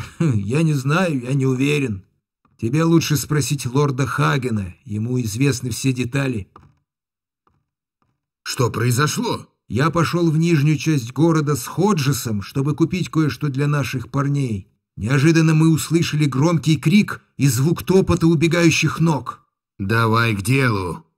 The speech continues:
Speaker 1: Мы сразу поняли, что-то случилось. И нас тут же схватят, если застанут там. И мы побежали. А затем, когда до городских ворот оставалось уже совсем немного, я споткнулся и повредил колено.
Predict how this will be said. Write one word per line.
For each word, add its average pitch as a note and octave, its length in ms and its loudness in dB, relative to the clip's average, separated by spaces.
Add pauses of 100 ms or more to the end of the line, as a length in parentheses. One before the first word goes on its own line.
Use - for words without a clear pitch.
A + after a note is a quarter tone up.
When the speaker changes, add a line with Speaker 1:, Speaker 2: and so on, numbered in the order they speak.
Speaker 1:
Мы D#3+ 140 4
сразу E3+ 460 2
поняли, B2 580 -2
что-то - 480 -4
случилось. C3 760 -2 (600)
И C3 100 -2
нас D3+ 260 4
тут F3+ 180 -2
же C3 120 0
схватят, D3+ 580 -2
если B2+ 240 -6
застанут B2+ 680 0
там. G#2 300 -6 (440)
И C#3 100 2
мы F#3+ 140 6
побежали. D#3 720 0 (320)
А A#2+ 120 -4
затем, C#3 680 0
когда G#2+ 300 -2
до C3+ 120 0
городских C#3+ 540 -2
ворот D3+ 360 0
оставалось C#3+ 600 -2
уже C#3+ 160 0
совсем E3+ 460 0
немного, D3 600 0 (280)
я C3 300 -2
споткнулся D3+ 840 0
и C#3 240 -2
повредил B2+ 600 -2
колено. A#2 580 -6